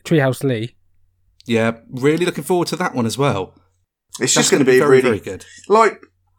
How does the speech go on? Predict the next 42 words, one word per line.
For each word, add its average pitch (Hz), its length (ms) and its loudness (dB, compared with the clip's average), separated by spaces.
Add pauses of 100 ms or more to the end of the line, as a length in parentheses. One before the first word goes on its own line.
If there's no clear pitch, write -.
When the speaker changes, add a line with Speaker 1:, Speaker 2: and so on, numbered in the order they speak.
Speaker 3:
one 285 220 0
of 302 60 -2
the 247 60 -4
things 226 240 0
I 208 40 4
was 185 160 2
afraid 165 340 2
of, 104 140 0
because 131 260 -2
it's - 260 -6
twenty, 143 300 -4
obviously 127 300 -2
it's 107 140 -6
a - 40 -16
twenty-four 117 540 -4
hour 110 100 -2
wrestling 113 360 -8
show, 78 200 -10
is - 140 -10
the - 40 -12
fact - 300 -4
that 113 280 -2 (400)
the 123 100 -4
card, 135 440 0
they're 117 120 -2
like, 117 140 -2
there 123 100 0
might 131 180 0
be 117 100 -2
a 113 60 -2
weak 113 360 -8
card 135 300 -4
because 117 280 -8
there's 107 160 -8
so 120 100 0
many 113 180 -6
matches, 120 400 -6
but 120 160 -2
in 151 80 0
actual 202 280 -2
fact, - 400 -4
it's, - 260 -10